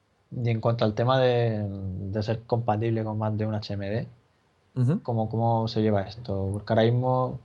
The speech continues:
Speaker 1: si no me equivoco, es compatible con D K dos y con H T C Vive.
Speaker 2: <laughs> La semana que viene, por ejemplo, también será compatible con,
Speaker 1: ¿Con el
Speaker 2: con
Speaker 1: de Razer?
Speaker 2: No, no, no, no. Con,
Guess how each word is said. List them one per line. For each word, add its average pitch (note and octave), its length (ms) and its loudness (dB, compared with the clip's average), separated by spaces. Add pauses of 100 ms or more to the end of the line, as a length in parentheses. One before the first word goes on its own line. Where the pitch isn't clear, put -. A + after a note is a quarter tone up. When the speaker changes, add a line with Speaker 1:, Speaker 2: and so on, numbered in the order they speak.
Speaker 1:
si - 160 -8
no G#2+ 100 -2
me A2 100 0
equivoco, A#2+ 540 4
es C#3 120 -10
compatible A2 560 2
con G#2 180 0
D A2+ 140 0
K A2+ 140 6
dos C#3 420 0
y B2 100 -4
con G#2 400 0
H G#2+ 200 -2
T A2 100 -6
C A2 160 0
Vive. C3 200 0 (360)
Speaker 2:
<laughs> B2+ 400 0
La A#2 100 0
semana C#3 260 4
que C#3+ 80 6
viene, E3 200 4
por C3+ 80 0
ejemplo, D#3 320 0
también A#2+ 260 0
será B2 180 2
compatible A#2+ 560 4
con, G2 580 -2 (1500)
Speaker 1:
¿Con G#2+ 520 6
el G2+ 80 0
Speaker 2:
con G2+ 100 -2
Speaker 1:
de G#2 420 4
Razer? C3 360 2 (720)
Speaker 2:
No, A#2+ 220 4
no, G#2+ 100 0
no, G#2 120 0
no. G2+ 160 -4 (300)
Con, G2 600 -4